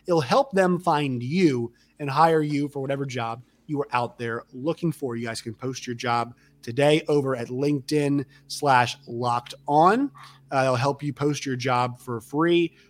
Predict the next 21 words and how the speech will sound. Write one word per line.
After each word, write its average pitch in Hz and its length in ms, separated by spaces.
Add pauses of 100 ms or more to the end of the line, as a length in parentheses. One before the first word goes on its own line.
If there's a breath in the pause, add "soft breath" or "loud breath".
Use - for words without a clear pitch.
(120)
Once 160 260
again, 160 220
it's 117 160
linkedin 156 640
dot 135 260
com 135 300
slash 123 440
locked 117 360
on, 185 300
linkedin 127 360
dot 117 220
com 120 240
slash 113 340
locked 110 300
on 139 100
to 131 60
post 127 260
your 117 60
job 113 260
for - 100
free. 196 340